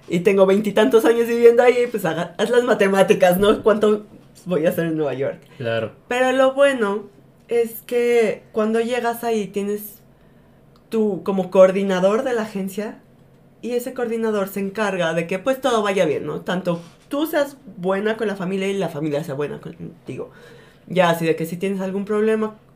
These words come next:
Speaker 1: con la familia o algo, vas con ellos así, "¿Sabes qué? Están haciendo esto y no me gusta". Y es como un intermediario. Y
Speaker 2: Ujú.
Speaker 1: esta persona organiza reuniones
Speaker 2: Ujú.
Speaker 1: ca-, cada mes, creo,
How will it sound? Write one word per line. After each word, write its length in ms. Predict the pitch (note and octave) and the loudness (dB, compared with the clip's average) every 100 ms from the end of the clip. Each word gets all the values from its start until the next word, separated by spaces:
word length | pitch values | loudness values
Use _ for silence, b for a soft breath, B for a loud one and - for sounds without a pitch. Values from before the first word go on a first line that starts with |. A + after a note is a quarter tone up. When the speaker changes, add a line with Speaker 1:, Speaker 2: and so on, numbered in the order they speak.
| - | -8
Speaker 1:
con 260 | E3 C#3+ | -6 -4
la 100 | A#2+ | -8
familia 460 | - E3+ F#3+ G3+ F#3 | -10 -10 -8 -4 -2
o 60 | |
algo, 180 | F#3 F#3+ | 0 0
vas 180 | F#3 F3+ | -2 -2
con 160 | F3 E3+ | -4 -4
ellos 220 | E3 E3 | -4 -6
así, 180 | - E3+ | -10 -8
"¿Sabes 220 | F#3 F#3 | -8 -8
qué? 300 | F#3 A3 A#3 | -2 0 0
Están 240 | A#3 G#3+ | -2 -4
haciendo 260 | G3 F3 E3+ | -8 -6 -6
esto 220 | E3+ F3+ | -6 -8
y 60 | F3 | -8
no 180 | E3+ D3 | -4 -2
me 100 | C#3+ | -2
gusta". 300 | A#2+ - - | -4 -10 -12
Y 180 | E2+ D#3 | -4 -2
es 120 | E3+ | -2
como 160 | A3 | 0
un 120 | A3 G#3 | 0 0
intermediario. 580 | G#3+ F3 D#3+ A#2+ - - B B B B B B | -4 -4 -4 -4 -6 -10 B B B B B B
Y 60 | A2+ | -8
Speaker 2:
Ujú. 160 | D#3+ | 2
Speaker 1:
esta 240 | A#3 A#3+ A#3 | 2 2 -4
persona 560 | G#3+ G#3+ G#3 F#3 F3 - _ | -4 -4 -2 -2 -4 -10 _
organiza 960 | D#3+ D#3+ E3+ F3 F#3+ F3+ F#3 F3 E3+ | -2 0 0 -2 -4 -6 -4 -2 -2
reuniones 720 | E3+ F3 G#3+ B3+ A#3+ F#3+ D4+ - C3+ | 0 -2 0 0 0 0 -4 -8 -12
Speaker 2:
Ujú. 240 | A#2 G3 F3+ _ | -6 -6 -8 _
Speaker 1:
ca-, 260 | G3 D#3+ - _ _ | -8 -8 -10 _ _
cada 240 | - F#3 F3+ | -10 -6 -4
mes, 300 | F3 - - | -6 -8 -14
creo, 200 | A#3 | -14